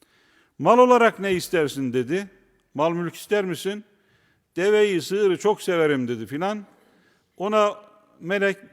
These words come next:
biraz deve filan getirdi. Verdi gitti.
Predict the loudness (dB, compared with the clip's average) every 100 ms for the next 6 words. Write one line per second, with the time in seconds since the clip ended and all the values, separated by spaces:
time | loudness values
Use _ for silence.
0 | -10 -4 -2 -2 -2 0 0 -2 -4 -4
1 | -4 -4 -6 -6 -6 -6 -8 _ _ _
2 | _ _ _ 0 0 -2 -6 -10 -10 -14